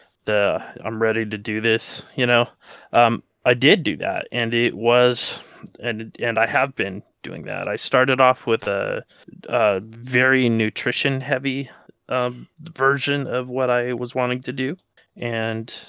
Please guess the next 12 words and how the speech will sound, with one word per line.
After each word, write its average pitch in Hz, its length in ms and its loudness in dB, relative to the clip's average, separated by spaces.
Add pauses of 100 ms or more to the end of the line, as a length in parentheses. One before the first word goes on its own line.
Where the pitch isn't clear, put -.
(120)
uh, - 380 -12
went - 500 -10
for 113 160 -8
that, 110 480 -2
and 107 340 -10 (180)
so - 300 -2
far, 117 380 -4
so 131 240 -6
good. 131 360 -4 (380)
Uh, - 40 -8 (300)
I 90 40 -8
went 104 680 -10